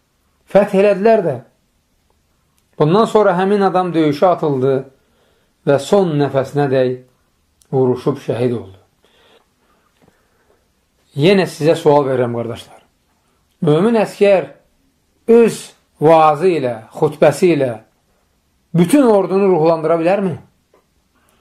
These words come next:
Əlbəttə, əgər Allah istəsə, mömin adamın səmimi qəlbdən söylədiyi bir söz bütün ordunu ruhlandıra bilər. Beləliklə də o ordu qalib gələr. Uca Allah buyurur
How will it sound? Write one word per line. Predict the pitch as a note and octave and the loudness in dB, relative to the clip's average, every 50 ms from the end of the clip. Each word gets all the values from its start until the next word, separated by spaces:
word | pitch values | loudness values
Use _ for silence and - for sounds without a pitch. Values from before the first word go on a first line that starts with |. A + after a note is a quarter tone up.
| _ _ _ _ - | _ _ _ _ 0
Əlbəttə, | C#3 D3 D3+ G3 G#3+ F#3 - - - D3 B2+ - _ _ _ - | 0 2 4 2 2 2 0 -4 -8 -10 -10 -10 _ _ _ -2
əgər | - G3 G3+ G3 F#3+ F#3 F3+ | 2 2 4 4 2 2 0
Allah | E3+ E3+ F#3 G3 F3 - | 0 0 0 0 0 -2
istəsə, | - - F3 D#3 D#3 - G3+ G#3+ G#3 G3+ G3+ - - _ _ _ _ - D#3+ | -4 -4 -4 -2 0 0 0 2 0 -2 -4 -8 -16 _ _ _ _ -2 0
mömin | D#3+ E3 F3 G3 A3+ G#3+ | 0 2 2 0 0 0
adamın | G3+ F3 E3+ E3 E3+ F3 D#3 | 0 -2 -2 -4 -4 -6 -8
səmimi | - - - E3 D#3+ F#3 A3+ A#3+ A3+ G#3+ F3+ | -8 -4 -4 -2 0 2 2 2 2 0 0
qəlbdən | D#3+ F3+ F3 E3 D#3+ D3+ F3+ F3+ F3 | 0 0 0 0 -2 -2 -2 -2 -2
söylədiyi | E3+ - - F3+ E3+ E3 D#3 D#3 D#3 D3+ D#3 F3 E3+ | -4 -2 0 2 2 2 2 2 0 0 0 -2 0
bir | D3 D#3 C#3+ | 0 0 -2
söz | B2+ - G3+ G#3+ G3 - - - - _ _ _ _ _ _ _ _ _ _ _ _ _ _ _ _ _ - - | 0 2 2 2 2 2 -2 -8 -20 _ _ _ _ _ _ _ _ _ _ _ _ _ _ _ _ _ -6 -4
bütün | D#3 D#3 D3+ - A#3+ A3 F#3+ A3 | -4 -2 0 0 0 0 2 0
ordunu | F#3+ F3 D#3+ D3+ C3+ B2+ D3+ E3+ F3+ E3 | 0 2 2 0 0 -2 -2 0 0 0
ruhlandıra | D3+ B2 B2+ C#3 C3 B2+ A#2+ A#2 A#2+ A2 | 0 0 0 -2 -2 -2 -2 -2 -4 -4
bilər. | G#2+ G#2+ G#2 G2+ F#2+ _ _ _ _ _ _ _ _ _ _ _ _ _ _ - | -6 -12 -18 -20 -20 _ _ _ _ _ _ _ _ _ _ _ _ _ _ 0
Beləliklə | D3+ D3 D3 D#3 F3+ G3+ G3 F3+ F#3 F3 D#3+ | 2 2 2 2 2 0 0 0 0 0 0
də | E3 | 0
o | E3 D#3+ D#3 D3 C#3+ | 0 2 0 0 0
ordu | C#3 C3 B2+ D3 F3 F#3+ G3+ G3 G3 - - _ _ _ _ _ _ _ _ | -2 -2 0 2 2 2 2 0 -4 -8 -20 _ _ _ _ _ _ _ _
qalib | - C#3 C3 C3 C3 C3+ D#3 G3+ G3 F3 | 0 0 2 2 2 2 2 0 2 2
gələr. | G3 G3 D#3+ C#3 B2 A2+ - - _ _ _ _ _ _ _ _ _ _ _ _ _ _ _ _ _ _ _ _ _ _ _ _ _ _ - | 2 2 2 0 -4 -10 -14 -20 _ _ _ _ _ _ _ _ _ _ _ _ _ _ _ _ _ _ _ _ _ _ _ _ _ _ -12
Uca | - B2+ - D#3+ | -6 0 2 4
Allah | D#3 D3 D3+ D#3 D3+ C#3 | 4 4 4 2 0 0
buyurur | C#3+ C#3+ D3 E3 F3+ D#3+ C3 | -2 0 0 2 2 0 -2